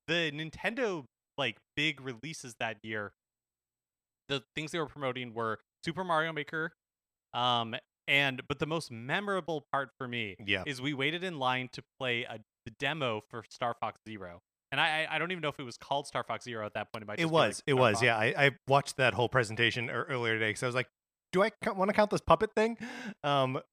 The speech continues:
Speaker 2: the, the presentation started with, uh, Miyamoto and, uh, I-, Iwata and Reggie as puppets.
Speaker 1: That's right, that's
Speaker 2: Yeah.
Speaker 1: right.
Speaker 2: And it led into Star Fox Zero, and they, they were calling it that at the time, yeah.
Speaker 1: Okay,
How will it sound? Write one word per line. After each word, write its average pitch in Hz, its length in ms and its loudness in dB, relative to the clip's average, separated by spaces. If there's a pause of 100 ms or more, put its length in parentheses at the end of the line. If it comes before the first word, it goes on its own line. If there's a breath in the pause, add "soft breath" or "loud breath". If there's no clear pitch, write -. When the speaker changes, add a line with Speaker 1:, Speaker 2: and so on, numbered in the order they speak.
(120)
Speaker 2:
the, 156 220 4
the 147 260 4
presentation 165 480 4
started 120 320 4
with, 104 240 2
uh, 107 340 2
Miyamoto 117 800 2
and, 98 460 -2
uh, 98 520 -2 (500)
I-, 120 40 -2
Iwata 107 680 2 (340)
and 101 460 2
Reggie 107 420 2
as 107 240 0 (300)
puppets. 123 320 4
Speaker 1:
That's 117 100 0
right, 117 320 4
that's 113 80 0
Speaker 2:
Yeah. 104 120 6
Speaker 1:
right. 107 220 2 (640)
Speaker 2:
And 135 120 4
it 131 100 0
led 139 180 8
into 123 300 2
Star 113 220 4
Fox 110 220 2
Zero, 107 240 0
and 101 160 -4
they, 107 120 4
they 107 200 0
were 101 80 -2
calling 98 260 -2
it 90 100 -10
that 92 120 -2
at 87 100 -12
the - 60 -20
time, 92 260 -8
yeah. 123 120 -4
Speaker 1:
Okay, 127 260 0